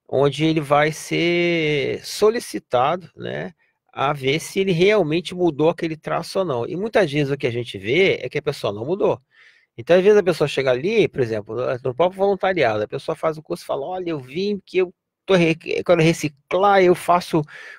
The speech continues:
qualquer coisa agora, que eu já mudei, não sei o quê." Aí,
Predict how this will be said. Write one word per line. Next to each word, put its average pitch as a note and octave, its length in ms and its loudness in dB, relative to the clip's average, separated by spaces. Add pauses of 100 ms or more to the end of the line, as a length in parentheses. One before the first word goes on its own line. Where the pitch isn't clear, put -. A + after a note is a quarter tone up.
qualquer F3 500 2
coisa F3+ 320 2
agora, E3+ 460 0
que D#3+ 80 -10
eu D3 60 -4
já E3 160 -2
mudei, C#3+ 580 2
não E3 80 -2
sei C#3+ 240 -8
o C#3 100 -12
quê." F#3+ 280 -2
Aí, F#3 280 -2